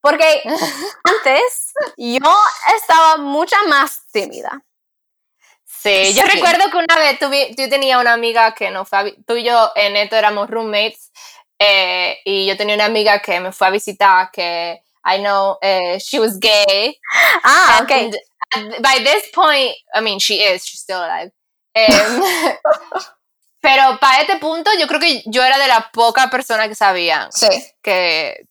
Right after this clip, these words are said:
Speaker 2: que, que tú eras bisexual. Y yo recuerdo que llegó mi amiga y yo como que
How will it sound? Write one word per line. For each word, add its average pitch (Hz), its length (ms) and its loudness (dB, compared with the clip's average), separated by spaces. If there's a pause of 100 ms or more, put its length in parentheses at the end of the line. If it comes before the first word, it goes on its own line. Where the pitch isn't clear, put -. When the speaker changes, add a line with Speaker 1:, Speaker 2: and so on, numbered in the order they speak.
Speaker 2:
que, 160 720 -4
que 185 80 -20
tú 175 100 -10
eras 180 340 2
bisexual. 180 580 -2 (520)
Y 220 640 0
yo 214 80 2
recuerdo 240 480 0
que 214 260 0
llegó 208 220 0
mi 226 80 0
amiga 233 520 2
y 202 120 -8
yo 196 140 -6
como 202 260 -10
que 180 460 -6